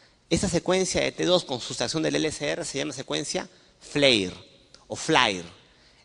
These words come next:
F L A I R, flare. Es un T dos, pero con sustracción del L C R, para que no te interfiera y puedas ver las áreas de inflamación parenquimal. O sea,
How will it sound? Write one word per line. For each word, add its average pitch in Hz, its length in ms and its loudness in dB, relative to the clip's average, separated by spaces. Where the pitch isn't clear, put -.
F 127 500 0
L 123 220 -2
A 123 280 2
I 120 260 -4
R, 95 320 -4
flare. 101 400 -2
Es - 160 -10
un 160 140 -4
T 175 180 0
dos, 226 460 -2
pero - 160 -2
con 113 160 -8
sustracción 190 680 0
del 147 140 2
L 147 140 -2
C 143 160 0
R, 95 200 0
para 123 200 4
que 131 120 -2
no 160 140 0
te 175 80 -2
interfiera 170 800 2
y 135 120 -6
puedas 156 300 4
ver 160 100 4
las 156 160 0
áreas 160 160 2
de 165 60 2
inflamación 139 460 0
parenquimal. 113 640 -4
O - 40 -16
sea, - 160 -14